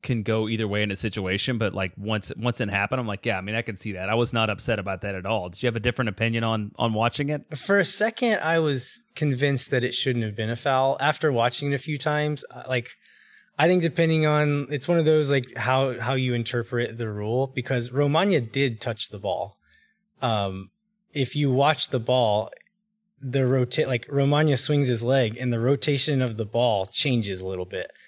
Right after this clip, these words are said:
Speaker 2: So I think he, like, puts a toe on it essentially and then takes Chicharito out. And so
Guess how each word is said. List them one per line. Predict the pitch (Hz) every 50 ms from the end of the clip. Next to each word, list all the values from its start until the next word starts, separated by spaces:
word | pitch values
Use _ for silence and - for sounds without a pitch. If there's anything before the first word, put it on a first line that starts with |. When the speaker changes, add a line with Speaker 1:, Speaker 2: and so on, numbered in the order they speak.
| _
Speaker 2:
So | - - 151 135
I | 135 143
think | 147 165 147
he, | - 165 160
like, | 151 131 - - - _ _ _
puts | - - 175 - -
a | 98
toe | - - - 135 123 117 104
on | 90 87 87
it | 90 87
essentially | - 107 - - 104 95 - - 101 92 90 90 92 - - - - - - _ _ _ _ -
and | 156 156
then | 156 143 139 127
takes | - 160 151 123 - -
Chicharito | - 143 123 - 120 117 117 117 110 - - 92 95
out. | 101 95 78 - - _ _ _ _ _ _ _ _ _ _
And | - 143 139
so | - - 151 135 123 120 120